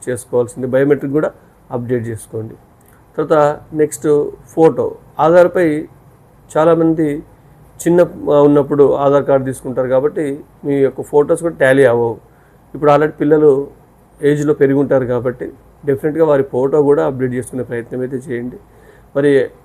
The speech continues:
ఆ మనకు అడ్రస్ గురించి కూడా వాళ్ళు already, ఆ, ఎన్టీఏ వాళ్ళు ఇచ్చిన ఇన్ఫర్మేషన్లో తెలియజేశారు. మీ యొక్క అడ్రస్ని కూడా అప్‌డేట్ చేసుకోమని తెలియజేయడం జరిగింది. కాబట్టి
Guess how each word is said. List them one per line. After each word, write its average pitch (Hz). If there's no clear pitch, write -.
ఆ 139
మనకు 139
అడ్రస్ 143
గురించి 165
కూడా 185
వాళ్ళు 147
already, 143
ఆ, 131
ఎన్టీఏ 139
వాళ్ళు 135
ఇచ్చిన 143
ఇన్ఫర్మేషన్లో 139
తెలియజేశారు. 127
మీ 139
యొక్క 139
అడ్రస్ని 143
కూడా 175
అప్‌డేట్ 135
చేసుకోమని 131
తెలియజేయడం 131
జరిగింది. 135
కాబట్టి 135